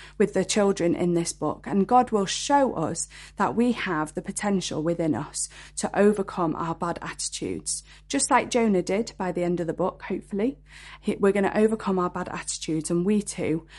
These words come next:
are going to be able to move forward, becoming more and more like Christ. So instead of the Desert Challenge or the Sea Challenge this morning, we have got our own heart challenge.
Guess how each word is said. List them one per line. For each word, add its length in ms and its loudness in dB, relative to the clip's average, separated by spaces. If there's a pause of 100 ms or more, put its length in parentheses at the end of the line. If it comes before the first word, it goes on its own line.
(120)
are 100 -4
going 220 6
to 140 -4
be 80 0
able 300 -2
to 180 -4
move 300 2
forward, 680 -4 (240)
becoming 500 0
more 280 0
and 120 0
more 280 -2
like 260 -6
Christ. 480 -10
So 220 2
instead 340 2
of 80 0
the 80 4
Desert 340 0
Challenge 600 2
or 120 0
the 100 -4
Sea 240 0
Challenge 360 -2
this 200 -6
morning, 400 0 (280)
we 120 2
have 160 2
got 160 0
our 200 -2
own 220 0
heart 560 -8
challenge. 640 -12